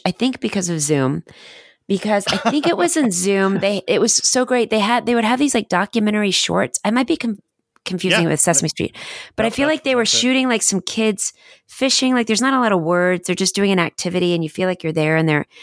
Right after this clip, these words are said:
Speaker 1: it's, like, gleaming sunlight and, like, a bubbling brook, and they're fishing, and then they catch a fish, and they pack it in clay. They put it in the middle of, like,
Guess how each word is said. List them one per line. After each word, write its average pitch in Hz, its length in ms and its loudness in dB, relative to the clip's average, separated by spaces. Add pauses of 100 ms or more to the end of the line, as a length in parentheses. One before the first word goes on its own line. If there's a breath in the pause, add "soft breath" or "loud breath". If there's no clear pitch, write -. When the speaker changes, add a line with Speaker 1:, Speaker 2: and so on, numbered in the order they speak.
(120 loud breath)
Speaker 1:
it's, - 80 -12
like, 175 140 -2
gleaming 180 420 2
sunlight 165 480 2
and, 147 100 -2
like, 151 140 -2
a 151 60 -2
bubbling 156 440 0
brook, 151 300 -4
and 151 80 0
they're 143 80 0
fishing, 160 460 0
and 151 100 2
then 147 80 0
they 143 80 -2
catch - 240 -8
a 160 60 -6
fish, - 360 -2 (400 loud breath)
and 180 140 2
they 175 120 4
pack 180 360 -4
it - 140 0
in 165 120 4
clay. 226 800 -2 (500 soft breath)
They 196 100 -2
put 233 120 -2
it 262 100 0
in 233 40 -2
the 208 80 2
middle 190 300 0
of, 185 100 -2
like, 160 200 -2